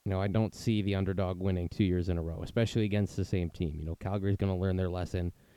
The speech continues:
Mitchell clearly said he, he didn't fully game plan as much as he needed to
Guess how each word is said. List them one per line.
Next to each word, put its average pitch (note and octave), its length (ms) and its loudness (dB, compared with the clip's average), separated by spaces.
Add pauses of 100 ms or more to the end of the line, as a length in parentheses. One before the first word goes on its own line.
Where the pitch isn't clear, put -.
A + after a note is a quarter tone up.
(140)
Mitchell A#2 280 6
clearly A2+ 380 4
said G#2+ 280 2
he, G#2 180 0
he G#2+ 120 -2
didn't G#2 300 2
fully A#2 300 4
game G#2+ 280 4
plan G#2+ 240 2
as G2+ 120 2
much G#2 220 0
as F#2+ 80 -6
he G2 80 0
needed G2 280 0
to G2+ 240 2